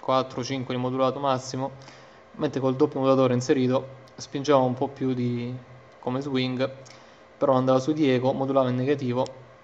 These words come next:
modulava una chiavica e soprattutto con i lineari esterni era assolutamente inutilizzabile in quanto la modulazione strappava, l'eco sfarfallava e si sentiva malissimo. La radio è stata poi ricondizionata, solo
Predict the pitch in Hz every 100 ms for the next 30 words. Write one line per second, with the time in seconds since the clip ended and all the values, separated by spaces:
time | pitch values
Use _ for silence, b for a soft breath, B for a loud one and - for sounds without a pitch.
0 | - 139 139 131 123 135 135 127 127 127
1 | - 127 120 135 131 131 - 131 131 127
2 | 127 131 131 127 127 - - - B B
3 | B B - 143 - 135 127 127 123 123
4 | 135 131 131 131 123 123 135 135 123 123
5 | 123 120 135 123 127 127 131 127 127 123
6 | 139 131 - 127 123 123 127 120 135 -
7 | 131 127 139 131 123 123 131 120 127 123
8 | 120 - 127 123 - - - - B B
9 | B B B - - 160 180 160 147 143
10 | - 135 - 135 131 131 127 127 123 127
11 | 135 156 135 131 123 - - 127 - 131
12 | 127 127 98 -